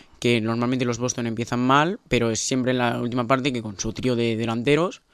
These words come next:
consigue, consigue remontar. En cambio son los, los Washington que empiezan súper bien el partido, dos a cero, dos a uno normalmente, y en la tercera parte, pues, se quedan sin energías y les marcan dos, un gol, y ellos no consiguen anotar ningún tanto,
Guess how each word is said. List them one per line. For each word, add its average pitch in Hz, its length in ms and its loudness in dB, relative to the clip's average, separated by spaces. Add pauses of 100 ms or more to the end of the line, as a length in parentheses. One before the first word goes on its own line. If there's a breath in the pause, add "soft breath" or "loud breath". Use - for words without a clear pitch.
(340 soft breath)
consigue, 131 880 2
consigue 123 260 2
remontar. 127 600 4 (320 soft breath)
En 123 120 -2
cambio 135 280 4
son 135 180 2
los, 135 280 4 (140)
los 123 160 -2
Washington 151 400 2
que 139 60 0
empiezan 123 300 0
súper 120 220 -4
bien 123 120 -2
el 120 80 -2
partido, 131 480 2
dos 123 180 -4
a 120 100 -4
cero, 135 380 2
dos 120 200 -2
a - 20 -2
uno 131 160 0
normalmente, 143 720 0 (420 loud breath)
y 139 120 -2
en 131 40 4
la 123 100 4
tercera 143 340 2
parte, 151 280 2
pues, 127 240 0
se - 220 -4
quedan 135 160 2
sin 143 140 0
energías 160 680 2 (340 loud breath)
y 127 80 -4
les 113 120 -2
marcan 131 400 2
dos, 143 460 2
un 123 140 -2
gol, 135 240 2
y - 20 0
ellos 123 180 0
no 127 120 -2
consiguen 123 320 0
anotar 123 320 2
ningún 123 320 0
tanto, 147 420 0